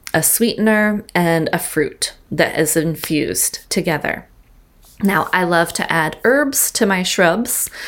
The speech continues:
and I think that can really add dynamic of flavor. And so what I like to do is I take vinegar that I have pasteurized, which helps with the shelf life. So I'll just take vinegar and I'll bring it to a boil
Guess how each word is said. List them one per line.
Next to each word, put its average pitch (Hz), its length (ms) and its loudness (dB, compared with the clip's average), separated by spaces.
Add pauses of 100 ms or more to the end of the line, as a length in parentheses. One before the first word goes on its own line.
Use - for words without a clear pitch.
(320)
and 165 380 2
I - 80 -2
think 185 200 -2
that - 160 -2
can 180 140 2
really 170 240 2
add 160 420 2 (260)
dynamic 170 540 2
of 156 80 -4
flavor. 165 600 0 (520)
And 160 800 2
so 165 460 4
what 165 140 4
I 156 80 4
like 165 240 0
to 202 100 -2
do 190 340 0 (220)
is 170 520 4
I 165 80 0
take 170 520 -2
vinegar 196 520 2
that 190 280 2
I 175 100 2
have 180 420 -2
pasteurized, 233 840 0
which 185 340 0
helps - 360 -4
with 180 140 -2
the 180 80 0
shelf 175 340 0
life. 226 240 0
So - 140 0
I'll 165 60 2
just - 180 -8
take 190 180 -8
vinegar 190 400 0
and 185 160 0
I'll 151 240 0 (460)
bring 208 180 4
it 214 140 2
to 233 120 4
a 214 60 4
boil 190 760 4